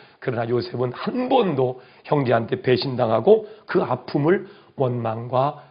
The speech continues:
불평 속에서 이야기한 적이 한 번도 없습니다. 역사를 써가신 하나님께서 그 자기 인생 가운데 필요한 과정으로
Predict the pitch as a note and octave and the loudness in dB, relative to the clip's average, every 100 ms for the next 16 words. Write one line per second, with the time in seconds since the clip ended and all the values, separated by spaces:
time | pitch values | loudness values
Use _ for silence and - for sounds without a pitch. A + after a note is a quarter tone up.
0 | _ - C3+ C3 D#3+ E3+ F3+ C#3 A#2+ A#2+ | _ -8 -8 -2 0 2 0 -4 -4 -4
1 | C#3 A#2+ A#2+ A2+ A2+ A2+ A#2+ - F#3+ G#3 | -2 0 0 0 -2 -2 -6 -4 -6 -4
2 | E4+ E4 F#3+ B2+ - - - - _ _ | -8 -6 -6 -6 -10 -14 -14 -16 _ _
3 | _ _ - - - G#3 A3 C4+ A#3 - | _ _ -20 -2 10 10 12 10 8 8
4 | C4+ B3 F#3+ E3 E3 D3 D3 C3+ G#3+ F3 | 8 8 6 6 6 4 2 0 2 2
5 | - - _ _ _ _ _ _ _ _ | 0 -10 _ _ _ _ _ _ _ _
6 | _ _ _ _ _ _ _ - C3 - | _ _ _ _ _ _ _ -4 -2 0
7 | A2+ C3 D#3+ - F#3 F#3 - B2 B2+ B2 | 0 0 0 0 -2 -2 -4 -6 -4 -2
8 | - - - _ _ - - _ - - | -2 -4 -18 _ _ -20 -20 _ -4 -2
9 | B3 A#3 F3 F#3 F#3 A2 A2+ C3+ G3+ F3+ | 0 0 0 -2 -4 -4 -2 2 4 4
10 | D#3+ F3 G#4+ A4 | 6 8 8 6